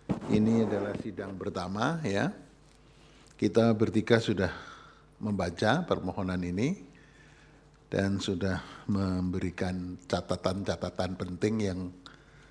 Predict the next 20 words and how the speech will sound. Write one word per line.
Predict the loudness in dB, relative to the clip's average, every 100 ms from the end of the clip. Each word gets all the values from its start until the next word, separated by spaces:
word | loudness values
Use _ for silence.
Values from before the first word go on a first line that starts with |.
| -20 -6
di-, | -2 -2 -2
untuk | -6 -2 -2 -2
diperhatikan | -2 -2 -4 -4 -2 -2 -2
oleh | -4 -4 -6
pemohon. | -4 -4 -2 2 2
Oleh | 4 0 2
karena | 0 2
itu, | -2 2 2 2 0 -4 -10 -16 -20 -4
silakan | 2 4 4 2 2
pemohon | 2 2 2 2
menyampaikan | 2 0 -2 0 -2 0 -2 -2
pokok-pokok | 0 0 0 -2 -2 -2
permohonannya | -2 -2 -2 -2 -2 -2
saja. | -4 -2 2 2 0 -12 -20 -20 -20 -14 -2
Nanti | 2 4
di | 4 2
bagian | 2 2 -2
petitum | -4 -4 -4 -2 -2 -2
dibacakan | -2 0 -2 -6 -4 -6 -6 -8 -8 -10
keseluruhan. | -10 -6 -6 -6 -6